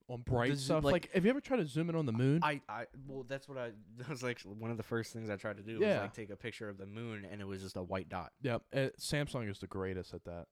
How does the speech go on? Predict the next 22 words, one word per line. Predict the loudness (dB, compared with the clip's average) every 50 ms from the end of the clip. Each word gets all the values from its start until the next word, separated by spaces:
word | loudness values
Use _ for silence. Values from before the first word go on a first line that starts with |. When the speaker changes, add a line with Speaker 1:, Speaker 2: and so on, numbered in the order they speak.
| _ -6 -2
Speaker 2:
I | -2
Speaker 1:
Samsung | 0 2 4 4 4
has | 4 2 0
Speaker 2:
know. | 2
Speaker 1:
really | 2 2 2 2
good | 0 -2 -2
zoom | -2 -4 -4 -4 -4
in | -4 -4
cameras. | -4 -4 -4 -4 -4 -4 -6 -8 -8
Speaker 2:
So | -8 -6 -4
I | -4 -2
was | -2 -4
like, | -4 -4 -4
"Okay, | -6 -6 -4 -4 -4 -4
well, | -6 -6 -6 -8 -8 -8 -10
uh, | -12 -14 _ -20 -20 -20 -16 -8 -4
there | 0 0 0
goes | 0 0 -2 -4 -10 _ _ -10
twelve | -8 -6 -4 -4 -4
hundred | -4 -2 -2 -2
dollars." | -2 -2 -2 0 0 0
Speaker 1:
Yeah, | 0 0